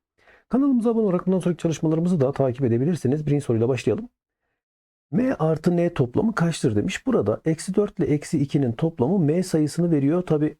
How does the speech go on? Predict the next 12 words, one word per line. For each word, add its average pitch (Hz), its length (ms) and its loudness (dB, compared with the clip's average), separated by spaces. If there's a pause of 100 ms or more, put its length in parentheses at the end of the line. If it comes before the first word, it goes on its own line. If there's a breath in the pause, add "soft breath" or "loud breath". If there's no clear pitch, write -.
aynı 175 260 2
işaretli 143 500 0
sayılar 131 340 2
toplandığında 127 800 0
üst 165 240 -2
üste 135 240 -2
eklenir 156 440 0
ve 123 40 2
ortak 123 300 0
işaretleri 143 460 -2
yazılır. 139 480 0
Dört, 165 280 -2